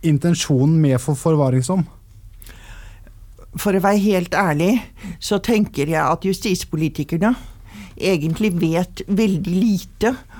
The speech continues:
Speaker 2: om kriminelle.
Speaker 1: Ja.
Speaker 2: Og jeg synes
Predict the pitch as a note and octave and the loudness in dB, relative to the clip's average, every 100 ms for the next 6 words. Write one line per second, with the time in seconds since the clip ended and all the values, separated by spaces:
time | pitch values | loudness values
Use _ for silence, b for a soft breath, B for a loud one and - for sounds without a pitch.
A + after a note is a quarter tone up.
0 | B - F#3+ F#3+ F#3+ G3 G#3 G#3 F3+ F#3+ | B -2 2 2 2 2 2 4 4 2
1 | D4 B B B2+ C3+ D3+ A3+ G#3+ F3 - | -2 B B -4 -2 -4 -8 -16 -12 -4
2 | F#3+ F#3 F#3 F#3+ G3 - F#3 F#3+ F#3+ G3 | -2 0 0 0 0 -2 0 2 0 -2
3 | - F3+ | -2 -2